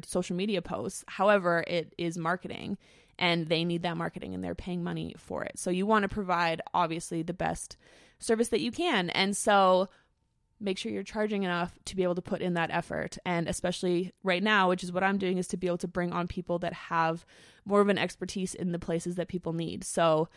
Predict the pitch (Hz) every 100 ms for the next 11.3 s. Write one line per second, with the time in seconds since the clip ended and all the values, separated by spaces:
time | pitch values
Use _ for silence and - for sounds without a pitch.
0 | - _ - 175 160 165 190 165 180 160
1 | 156 - 185 180 180 175 175 - - 165
2 | - - 170 156 151 170 - - _ -
3 | 165 170 170 170 165 - - - - 185
4 | - - - 180 175 - 175 170 170 170
5 | 175 185 _ _ _ 190 190 196 170 175
6 | 180 175 170 175 170 175 180 175 - 175
7 | 165 165 175 165 185 185 170 160 165 160
8 | 170 156 151 - 202 185 196 180 170 156
9 | 175 175 180 190 185 170 - 175 165 175
10 | 175 175 170 175 160 156 160 160 175 170
11 | 165 160